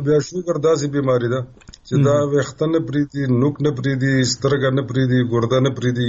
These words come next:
Speaker 1: یو شی بیا دا نه معاف کوي، بیا هر شي ته دا نقص رسوي.
Speaker 2: صحیح دی.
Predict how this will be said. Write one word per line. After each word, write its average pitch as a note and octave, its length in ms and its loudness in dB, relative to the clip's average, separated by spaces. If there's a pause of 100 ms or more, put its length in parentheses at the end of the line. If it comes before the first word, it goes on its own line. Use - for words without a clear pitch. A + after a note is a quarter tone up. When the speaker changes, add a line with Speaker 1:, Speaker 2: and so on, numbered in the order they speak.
(100)
Speaker 1:
یو D3 100 4
شی A#2+ 180 -2
بیا G#2+ 240 0
دا G#2+ 160 0
نه A2+ 120 0
معاف B2 240 0
کوي، A2+ 140 -4
بیا A2 180 -2 (100)
هر B2+ 40 -2
شي - 180 -6
ته G#2+ 140 -4
دا G#2 160 -2 (280)
نقص G2 420 -4
رسوي. D#2+ 320 -10 (840)
Speaker 2:
صحیح B2 380 0
دی. G#2 100 -6